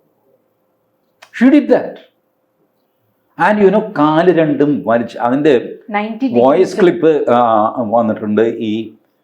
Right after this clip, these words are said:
Speaker 1: ജരാസന്ധനെ വലിച്ച് കീറുന്ന പോലെ കീറി എന്നാണ്. അങ്ങനെയാണത് നയൻറ്റി ഡിഗ്രി ആക്കുന്നത്. എത്ര പേര് ബലാത്സംഗം ചെയ്തതെന്ന് ആർക്കും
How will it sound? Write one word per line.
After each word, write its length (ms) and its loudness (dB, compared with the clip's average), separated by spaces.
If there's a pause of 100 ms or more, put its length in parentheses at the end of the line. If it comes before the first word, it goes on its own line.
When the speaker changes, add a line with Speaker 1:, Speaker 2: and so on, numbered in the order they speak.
Speaker 1:
ജരാസന്ധനെ 880 0
വലിച്ച് 360 -2 (140)
കീറുന്ന 320 -2
പോലെ 300 -6 (120)
കീറി 240 -4
എന്നാണ്. 280 -20 (640)
അങ്ങനെയാണത് 720 2
നയൻറ്റി 240 -4
ഡിഗ്രി 300 -8
ആക്കുന്നത്. 420 -12 (2750)
എത്ര 340 2
പേര് 240 2
ബലാത്സംഗം 580 0
ചെയ്തതെന്ന് 360 0
ആർക്കും 480 -4